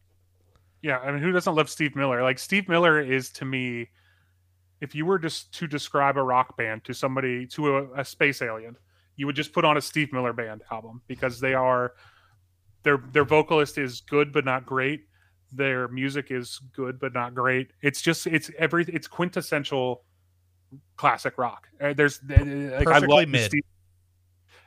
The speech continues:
Speaker 1: yeah, I love, yeah, exactly. It, it's, that's not a bad thing either. I love the Steve Miller Band because they are just good, simple, all-American rock and roll,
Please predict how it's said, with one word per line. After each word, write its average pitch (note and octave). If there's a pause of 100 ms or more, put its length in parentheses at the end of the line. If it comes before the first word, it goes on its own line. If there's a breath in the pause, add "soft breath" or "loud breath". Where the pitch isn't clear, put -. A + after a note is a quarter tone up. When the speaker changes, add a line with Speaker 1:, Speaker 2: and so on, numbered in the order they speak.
(120 soft breath)
Speaker 1:
yeah, F#3
I C3
love, E3+
yeah, G3
exactly. C3+
It, C3
it's, D3+
that's E3
not F#3
a E3
bad C#3+
thing A#2+
either. B2
I B2+
love C#3
the C3
Steve A#2+
Miller B2
Band A#2+
because B2
they B2
are B2
just B2+ (360)
good, C3
simple, C3 (880)
all-American D3+
rock C3+
and C#3
roll, G#2+